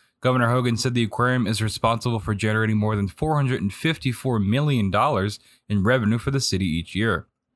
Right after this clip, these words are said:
The attraction is also credited with contributing to education and conservation, as visitors are also able to get a close-up and personal experience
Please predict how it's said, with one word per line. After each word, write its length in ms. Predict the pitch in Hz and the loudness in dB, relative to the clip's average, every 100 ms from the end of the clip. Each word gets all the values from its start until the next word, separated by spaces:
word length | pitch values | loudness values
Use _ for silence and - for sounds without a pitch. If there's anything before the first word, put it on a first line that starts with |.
| _ | _
The 80 | - | -4
attraction 380 | 127 165 165 156 | 0 2 2 0
is 120 | 123 | 0
also 320 | - 139 123 | 2 2 0
credited 340 | 117 143 135 131 | -2 -2 0 0
with 180 | 120 - | -2 -2
contributing 520 | 107 - 143 131 117 | -2 0 0 0 0
to 200 | 117 110 | 0 0
education 640 | 120 113 110 139 - 131 | 0 -2 -2 -2 0 -2
and 140 | 101 | -2
conservation, 800 | 107 131 123 - 113 160 117 127 - - - - | 0 0 0 -2 -2 -2 0 -2 -4 -16 -16 -4
as 160 | 117 | -2
visitors 520 | 104 151 135 113 117 | 0 0 0 0 -2
are 200 | - - - | -2 -4 -4
also 400 | - 120 151 120 107 | -2 0 0 -2 0
able 240 | 104 107 | 0 0
to 100 | 131 | -4
get 140 | 104 92 | -2 -2
a 60 | |
close-up 580 | 87 - 135 - 165 160 - | -4 -2 -2 0 -2 -4 -10
and 180 | 85 82 | -8 -6
personal 380 | 120 120 127 113 | -6 -4 -2 -4
experience 640 | - - 160 127 123 | -4 -4 -2 0 -2